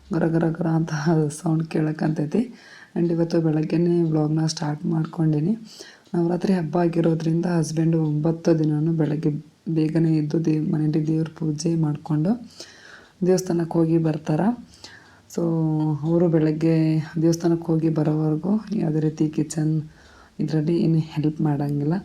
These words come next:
ಬಂದ ನಂತರ ಟೈಮ್ ಇದ್ರೆ ಹೆಲ್ಪ್ ಮಾಡ್ತಾರೆ, ಇಲ್ಲ ಅಂತಂದ್ರೆ ಇಲ್ಲ. And ನಾನು ಏಳೋ ಟೈಮಿಗೆ ಎದ್ದು, so ಈಗ ಫಸ್ಟ್ ನೋಡ್ರಿ ಬ್ರೇಕ್‌ಫಾಸ್ಟ್ ಪ್ರಿಪೇರ್ ಮಾಡಕ್ಕಂತೀನಿ.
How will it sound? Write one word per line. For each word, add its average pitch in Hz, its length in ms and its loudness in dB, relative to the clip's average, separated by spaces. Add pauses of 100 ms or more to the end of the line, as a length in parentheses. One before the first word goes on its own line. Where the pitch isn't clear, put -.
(140)
ಬಂದ 165 300 4
ನಂತರ 160 340 0
ಟೈಮ್ 156 400 0
ಇದ್ರೆ 160 200 0
ಹೆಲ್ಪ್ 156 280 0
ಮಾಡ್ತಾರೆ, 156 380 -2
ಇಲ್ಲ 147 140 -2
ಅಂತಂದ್ರೆ 147 460 -2
ಇಲ್ಲ. 143 180 -2 (1500)
And 175 100 4
ನಾನು 170 560 4 (100)
ಏಳೋ 165 220 2
ಟೈಮಿಗೆ 160 580 2
ಎದ್ದು, 151 240 2 (760)
so 160 360 2
ಈಗ 151 180 0
ಫಸ್ಟ್ 156 440 -4
ನೋಡ್ರಿ 160 260 2
ಬ್ರೇಕ್‌ಫಾಸ್ಟ್ 160 600 -4
ಪ್ರಿಪೇರ್ 165 320 0
ಮಾಡಕ್ಕಂತೀನಿ. 156 840 0